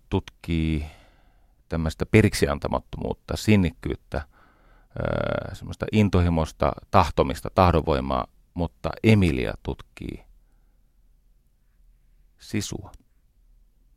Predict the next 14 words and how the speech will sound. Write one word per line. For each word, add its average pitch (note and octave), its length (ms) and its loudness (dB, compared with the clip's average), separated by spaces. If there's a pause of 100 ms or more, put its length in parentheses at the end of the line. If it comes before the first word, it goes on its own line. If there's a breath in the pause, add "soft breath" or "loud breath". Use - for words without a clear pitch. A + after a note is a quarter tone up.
(960)
Emilia F#2+ 500 4
Lahti F#2+ 420 2 (2250)
on F#2 200 -4
asettanut F2+ 600 0
yhdeksi G#2+ 440 2
päämääräkseen D#2+ 920 0
tehdä E2 380 0 (220)
sanasta F2+ 540 0
sisu, - 440 -2 (280)
S - 160 -4 (240)
I F#2 280 0
S - 200 -12
U, F#2+ 300 0
sisu, G#2+ 720 -2